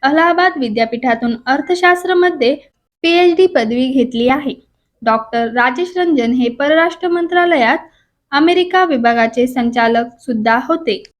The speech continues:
वळूया शेवटच्या घडामोडीकडे. के सिवन कर्नाटक पुरस्कारांद्वारे राज्योत्सव पुरस्कार प्राप्त करणारे सदुसष्ट जणांपैकी एक आहेत. इस्रोचे माजी अध्यक्ष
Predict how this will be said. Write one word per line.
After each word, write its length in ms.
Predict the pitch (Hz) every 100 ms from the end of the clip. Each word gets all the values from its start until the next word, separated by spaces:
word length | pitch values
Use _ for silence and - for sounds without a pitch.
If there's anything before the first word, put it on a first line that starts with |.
| -
वळूया 440 | 262 254 254 269 359
शेवटच्या 520 | - 262 269 320 - 370
घडामोडीकडे. 760 | 320 247 226 220 220 220 311 - _ _ -
के 160 | 277 269
सिवन 420 | 262 285 277 247 403 - 269
कर्नाटक 540 | 285 349 359 381 381
पुरस्कारांद्वारे 1000 | 359 359 359 359 359 349 349 349 262 269 359 - _ _ _ _ 262
राज्योत्सव 520 | 269 277 359 359 381
पुरस्कार 560 | 381 254 240 - 240
प्राप्त 400 | 240 277 339 - 359
करणारे 540 | 349 339 359 311 233 302 _ _
सदुसष्ट 580 | - 320 359 370 359 381
जणांपैकी 800 | 339 240 226 226 226 226 254 262
एक 240 | 247 247 -
आहेत. 280 | 269 302 262 - - _ 277
इस्रोचे 480 | 269 311 320 330
माजी 380 | 339 262 262 339
अध्यक्ष 420 | 339 294 339 339